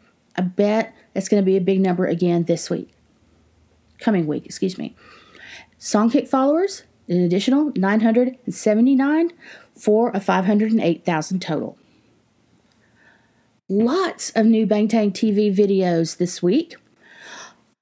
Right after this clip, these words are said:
Basically, what they've done is they've released a Sing Dynamite With Me video for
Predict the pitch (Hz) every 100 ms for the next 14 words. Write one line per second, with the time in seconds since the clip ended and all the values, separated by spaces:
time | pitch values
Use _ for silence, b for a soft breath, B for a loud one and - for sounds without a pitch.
0 | _ - 190 220 262 349 349 403 277 214
1 | 254 302 - 190 180 185 277 196 185 196
2 | 180 175 226 220 185 196 185 - 202 180
3 | 175 165 - _ - - - 240 285 294
4 | 254 220 226 214 208 - 196 185 175 175
5 | 214 208 185 170 165 -